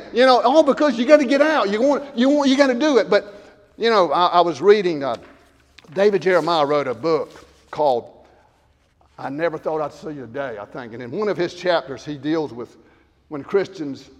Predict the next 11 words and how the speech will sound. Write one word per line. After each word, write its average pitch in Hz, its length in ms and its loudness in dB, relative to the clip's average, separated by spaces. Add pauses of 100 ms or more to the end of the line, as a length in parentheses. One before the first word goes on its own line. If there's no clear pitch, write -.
(200)
didn't 175 220 -6
even 151 160 -6
know 147 140 -4
they 135 80 -6
were 135 60 -6
in 131 80 -8
a 123 40 -4
war. 127 360 -6 (1040)
And - 100 -6
he 196 120 -2
said, 185 420 0